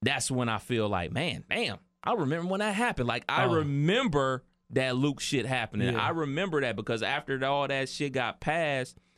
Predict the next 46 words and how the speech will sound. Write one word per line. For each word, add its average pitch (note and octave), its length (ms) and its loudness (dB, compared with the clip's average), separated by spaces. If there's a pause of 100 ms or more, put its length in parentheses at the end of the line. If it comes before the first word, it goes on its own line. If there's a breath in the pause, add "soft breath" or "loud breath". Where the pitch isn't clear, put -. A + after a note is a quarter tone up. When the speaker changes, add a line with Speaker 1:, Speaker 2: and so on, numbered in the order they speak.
Speaker 1:
about A2+ 320 0
the G2+ 200 0
sticker C3 640 -2 (500 soft breath)
advisory B2 600 -2
on G#2+ 400 -2
C B2+ 240 -4
Ds C#3 380 0
and G#2 100 -2
tapes B2 280 -4
and A2+ 80 -4
stuff A2+ 220 -4
like G#2+ 200 -2
that, D#3 300 0 (840)
the F#2+ 140 -2
next A#2+ 380 -2 (120)
album A#2+ 380 0
Two A#2 160 -4
Live G#2 260 0
Crew C#3+ 180 -2
was G#2 160 -2
dropped G2+ 360 -2
was, G2 160 -2
uh, F#2 340 0
banned A2 380 -2
in G#2+ 80 -2
the G#2+ 80 -2
U G#2+ 160 0
S G2+ 200 -2
A G#2+ 240 0 (120)
Speaker 2:
Yeah. A2+ 140 -6
Speaker 1:
because G2 240 -2
they G2+ 120 -2
got G2 240 -2
banned A#2+ 280 -2
and G#2+ 60 -2
everything G2+ 340 -2
like F#2 200 -2
that. F#2+ 180 0
So F#2+ 120 -2
I B2+ 100 2
remember B2 380 -2
a F#2+ 80 0
lot G#2 280 -2
of G2 80 -6
that F#2 140 -4
stuff. F#2+ 320 -2